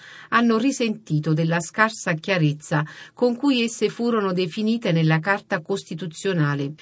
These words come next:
in ordine all'assetto istituzionale e all'autonomia finanziaria e tributaria. Le norme costituzionali in materia furono evidentemente condizionate dalle diverse tendenze ideologiche,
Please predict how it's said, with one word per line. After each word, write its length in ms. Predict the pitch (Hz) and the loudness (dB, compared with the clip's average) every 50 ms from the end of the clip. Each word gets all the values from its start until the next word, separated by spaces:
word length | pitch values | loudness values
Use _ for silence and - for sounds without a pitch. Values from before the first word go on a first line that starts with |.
| - - - _ | -20 -20 -16 _
in 200 | - 226 233 233 | -2 2 2 4
ordine 380 | 214 196 190 175 208 214 202 190 | 4 2 2 0 0 0 2 2
all'assetto 760 | 190 185 190 196 202 196 - - 226 220 - - 190 175 - | 2 2 2 2 0 -2 -2 -4 -4 -4 -4 -2 -4 -2 -2
istituzionale 1040 | - 220 220 - - 160 160 165 156 - - 190 175 170 160 151 151 156 160 165 160 - - - - | -2 -4 -6 -4 -6 -4 -4 -4 -6 -4 -2 -2 0 2 4 4 4 4 2 0 -2 -6 -16 -14 -4
e 140 | - 233 240 | 0 2 2
all'autonomia 800 | 233 233 247 254 262 262 240 240 233 214 214 220 220 226 196 170 | 4 4 2 2 2 0 0 0 0 0 2 2 2 2 2 0
finanziaria 880 | 156 - 185 160 160 160 165 156 - - 190 185 196 196 208 208 202 - | 0 0 2 2 4 4 2 0 0 0 2 2 2 2 2 0 0 0
e 160 | - 208 214 | 0 -4 -4
tributaria. 800 | - - 226 196 190 220 220 - 160 139 139 143 147 143 135 156 160 - _ _ _ _ _ _ _ _ _ _ _ _ _ - | -2 -2 -4 -2 -2 -6 -6 -2 -2 -2 -2 -2 -2 -4 -4 -6 -10 -12 _ _ _ _ _ _ _ _ _ _ _ _ _ -2
Le 120 | 208 220 233 | 0 2 4
norme 400 | 254 285 302 294 262 220 185 160 | 6 4 4 4 2 0 0 0
costituzionali 1000 | - 240 240 240 - 240 - 220 185 156 - - 214 196 202 202 214 208 190 | 0 -2 -2 -2 -4 -6 -6 -6 -8 -8 -4 -2 -2 0 2 2 2 2 2
in 100 | 180 165 | 2 4
materia 540 | 160 156 160 160 185 180 185 185 185 170 165 | 4 4 4 4 2 2 2 4 4 2 2
furono 460 | 160 156 - 175 170 175 170 165 165 | 2 0 -2 -2 0 2 2 2 2
evidentemente 880 | 165 175 170 185 170 175 175 160 - 190 185 208 220 220 220 - 170 156 | 2 2 2 0 0 0 -2 -2 -2 -2 0 0 0 0 0 -2 -4 -2
condizionate 920 | - 214 214 190 185 160 160 - - 208 196 180 151 151 151 151 175 175 - - - - - - | -2 -2 -2 -2 -4 -6 -6 -4 -4 -2 2 2 2 2 2 0 -4 -6 -6 -10 -16 -16 -10 -2
dalle 260 | 208 220 226 226 226 | 2 2 4 4 2
diverse 480 | 196 214 220 226 247 262 262 - 233 196 | 0 0 0 0 0 0 0 -2 -2 -2
tendenze 800 | 160 185 175 175 170 170 175 185 190 180 160 - - 185 175 175 | 2 2 2 2 2 2 0 0 -2 -4 -6 -4 -2 -2 -2 -2
ideologiche, 840 | 185 196 175 160 170 160 156 151 143 143 143 143 147 151 - 151 147 | -4 -2 2 4 4 4 4 4 2 0 -2 -4 -4 -4 -2 -4 -4